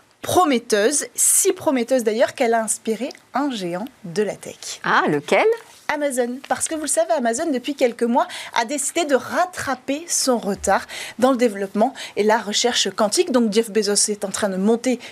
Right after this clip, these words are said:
Speaker 1: une équipe pour s'attaquer à ce problème-là. Et ils ont décidé de s'y attaquer pas n'importe comment,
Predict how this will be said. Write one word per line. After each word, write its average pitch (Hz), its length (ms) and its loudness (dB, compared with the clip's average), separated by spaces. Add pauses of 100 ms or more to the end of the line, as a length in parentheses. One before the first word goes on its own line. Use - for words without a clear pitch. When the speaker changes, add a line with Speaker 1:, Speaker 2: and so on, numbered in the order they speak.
(140)
Speaker 1:
une 233 120 2
équipe 247 300 0 (120)
pour 247 180 2
s'attaquer 240 720 0
à 247 80 -2
ce - 80 -2
problème-là. 233 520 2 (200)
Et - 80 2 (100)
ils 330 80 2
ont 370 100 4
décidé 262 400 2
de - 60 -2
s'y 247 120 2
attaquer 196 340 0
pas 359 280 0
n'importe 254 340 -4
comment, 202 340 0